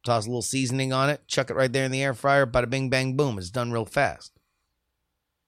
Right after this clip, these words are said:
But you can't really watch it because it's, it, it, it, it's enclosed in a thing, so, like, you gotta pull it out anytime you wanna check to see how it's doing.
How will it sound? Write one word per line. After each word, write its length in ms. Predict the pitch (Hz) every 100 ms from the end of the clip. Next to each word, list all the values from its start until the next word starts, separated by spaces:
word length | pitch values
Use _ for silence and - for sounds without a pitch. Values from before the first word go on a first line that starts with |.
| _ _ _ _ _ - -
But 100 | 131
you 60 |
can't 220 | 147 202
really 180 | 160 143
watch 380 | 135 160 160 127
it 80 | 120
because 260 | 110 123
it's, 180 | 120 117
it, 60 | 131
it, 260 | 123 127
it, 300 | 123 123 120 113
it's 160 | 117 135
enclosed 580 | 113 143 156 151 127
in 100 | 131
a 60 | 120
thing, 460 | - 180 160 135 117
so, 320 | - 123 123
like, 340 | 120 120 117
you 80 | 123
gotta 160 | 135 117
pull 300 | 143 135 127
it 60 |
out 200 | 143 139
anytime 380 | 127 123 117 123
you 80 | 120
wanna 160 | 120 113
check 280 | - 127
to 100 | -
see 160 | 110 127
how 160 | 120 113
it's 140 | 101
doing. 480 | 165 165 131 113